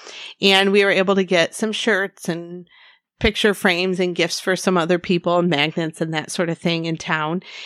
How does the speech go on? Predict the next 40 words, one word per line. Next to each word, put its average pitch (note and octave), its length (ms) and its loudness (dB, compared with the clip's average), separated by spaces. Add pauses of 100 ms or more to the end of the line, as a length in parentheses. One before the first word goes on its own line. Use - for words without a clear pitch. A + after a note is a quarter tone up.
(160)
And G#3 340 2
overall, A3+ 640 4
that F#3+ 260 2
was G3+ 160 0
a, F3+ 240 2 (440)
Ketchikan's G3+ 640 0
a D#3+ 160 -4
really G3 460 2
nice F3+ 260 2
city. G#3+ 340 2
I F#3+ 140 0
think A#3 260 0
you A#3+ 80 0
could G#3+ 140 0
even F#3+ 240 2
just E3+ 220 -4
walk D3 260 0
around E3+ 440 2
there C4+ 200 0
and C#4+ 140 0
do C#4 120 0
some C4+ 240 -4
stuff. C4 320 0
I G#3 140 -2
don't F3+ 160 2
think F#3+ 220 -2
you'd F3+ 140 -4
have D#3 320 -2
to A3+ 100 0
necessarily G#3+ 760 0
book G#3 340 0
any G#3 220 2
excursion. A3 720 0 (240)
Seemed B3+ 220 2
like G#3 160 4
a G3 80 2
very E3+ 560 2
pedestrian D#3 600 -2
friendly D3 500 -4
area C#3 440 -6